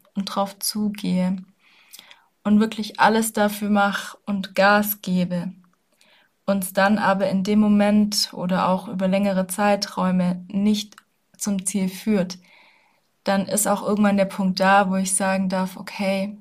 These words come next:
ich lass jetzt mal los. Ich entspann mich jetzt mal für einen Moment."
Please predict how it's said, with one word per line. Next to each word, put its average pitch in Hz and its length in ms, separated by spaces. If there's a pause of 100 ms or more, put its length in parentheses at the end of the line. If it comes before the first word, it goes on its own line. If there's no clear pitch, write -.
(1000)
ich - 160
lass 202 200
jetzt - 200
mal 185 200
los. 180 480 (1400)
Ich 190 120
entspann 202 420
mich 190 140
jetzt 180 200
mal 180 120
für 185 140
einen 180 160
Moment." 175 460